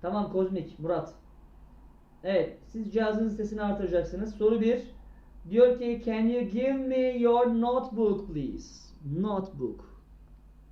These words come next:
Evet, notebook. Defter.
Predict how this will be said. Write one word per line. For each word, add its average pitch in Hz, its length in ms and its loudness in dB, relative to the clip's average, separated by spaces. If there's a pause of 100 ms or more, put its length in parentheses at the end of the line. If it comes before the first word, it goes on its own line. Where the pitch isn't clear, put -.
(2250)
Evet, 123 140 -8 (180)
notebook. - 460 -14 (2500)
Defter. 175 640 -2